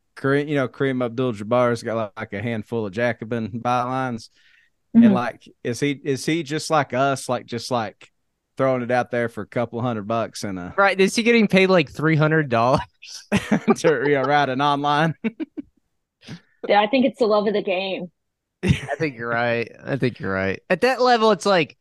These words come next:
Speaker 3: it would be an insult to pay him three hundred dollars, so he probably just does it for free.
Speaker 1: Yeah, that's
Speaker 2: Yeah,
Speaker 1: true.
Speaker 2: I think so.
Speaker 3: Well,
Speaker 1: Like, guys like that, you either have to pony the fuck up or just hope they do it out of the goodness of their heart. <laughs>
Speaker 3: Ti-,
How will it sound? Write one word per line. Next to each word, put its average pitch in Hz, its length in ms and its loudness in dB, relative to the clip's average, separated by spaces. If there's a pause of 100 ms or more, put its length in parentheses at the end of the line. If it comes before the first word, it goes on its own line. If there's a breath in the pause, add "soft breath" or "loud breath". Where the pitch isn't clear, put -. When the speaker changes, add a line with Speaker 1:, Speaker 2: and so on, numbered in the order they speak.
(160)
Speaker 3:
it 190 100 0
would 214 120 4
be 226 140 4
an 185 160 2
insult 175 480 0
to 135 80 -4
pay 123 240 0
him 123 180 -2
three 123 240 -4
hundred 113 240 -2
dollars, 104 480 0
so 147 80 0
he 147 60 2
probably 160 280 2
just 127 220 -4
does 117 160 0
it 110 140 -6
for 101 120 -10
free. 95 440 -6 (1040)
Speaker 1:
Yeah, 113 240 -10
that's 110 180 -16
Speaker 2:
Yeah, 226 220 2
Speaker 1:
true. 170 40 0
Speaker 2:
I 202 80 -2
think 185 200 -12
so. 151 360 -8 (1300)
Speaker 3:
Well, 175 240 6
Speaker 1:
Like, 143 80 0
guys 151 200 2
like 139 200 -4
that, 139 240 0
you 127 60 -2
either 120 140 -4
have 123 200 -4
to 95 180 -12 (160)
pony 131 380 -4
the 110 80 -12
fuck 123 320 -4
up 123 260 -2
or 98 140 -8
just 98 320 -12
hope 113 200 -8
they 101 120 -10
do 104 120 -8
it 104 60 -8
out 101 140 -8
of 95 60 -10
the 95 80 -12
goodness 95 360 -12
of 95 80 -14
their 90 120 -12
heart. 98 320 -10
<laughs> - 1500 -14
Speaker 3:
Ti-, 175 200 -2